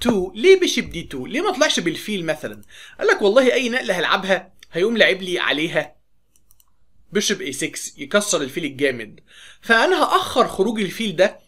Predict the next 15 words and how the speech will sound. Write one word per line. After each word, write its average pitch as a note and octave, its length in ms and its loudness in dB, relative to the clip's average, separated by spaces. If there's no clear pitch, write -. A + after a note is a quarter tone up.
لحد E4+ 300 -4
ما G#3+ 120 0
هو B3+ 180 4
ينوي A#3 340 -2
يخرج A3 340 -2
الفيل G3 220 -4
على D3+ 180 0
طول. A#2 300 -10
لعب B3 160 0
بيشب B3 200 0
دي G3+ 80 -2
تو A3+ 100 -2
بحمل G3 340 0
إضعاف C#3 500 0
وأكمل. A3+ 800 2